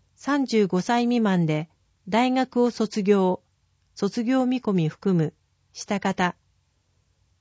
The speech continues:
警察官B、十八歳以上、三十五歳未満で、警察官Aの対象以外の方。その他、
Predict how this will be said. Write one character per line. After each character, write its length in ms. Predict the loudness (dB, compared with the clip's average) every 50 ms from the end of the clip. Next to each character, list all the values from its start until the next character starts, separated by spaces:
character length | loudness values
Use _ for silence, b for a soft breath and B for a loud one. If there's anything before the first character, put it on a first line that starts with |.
| _ _ _ _ _ _ _ _
警 180 | 0 0 0
察 300 | 2 0 -2 -2 -4 -6
官 280 | -4 -2 -2 0 0 0
B、 380 | 2 2 2 2 2 0 -4 _ _ _ _ _ _ _ _ _ _ _ _ _ _ _
十 240 | _ -2 0 0 0
八 160 | 2 0 -2
歳 400 | -2 -2 -2 0 0 0 0 0
以 60 | -2 0
上、 400 | 0 0 2 2 0 -4 -6 -12 _ _
三 360 | _ -12 -6 -4 -2 0 0 0
十 220 | 0 0 0 0
五 120 | 0 -2
歳 220 | -2 0 0 0 2
未 160 | 0 0 0
満 260 | 0 0 2 0 0
で、 260 | 0 0 -2 -4 -6 -12 _ _ _ _ _ _ _ _ _
警 200 | -2 0 0 0
察 300 | 0 0 -2 -4 -4 -6
官 280 | -4 -2 -2 0 -2 -2
A 200 | -2 0 0 2
の 160 | 2 0 0
対 260 | -2 -2 -2 0 0
象 240 | 0 0 0 2 2
以 120 | 2 0 0
外 220 | 0 0 0 0
の 100 | 0 -2
方。 380 | -2 -6 -6 -6 -6 -8 -8 -10 _ _ _ _ _ _ _ _ _ _ _ _ _ _ _ _ _ _ _ _ _ _ _ _ _ _ _ _ _ _ _
そ 140 | -4 -2 0
の 160 | 0 0 0
他、 200 | 0 0 -2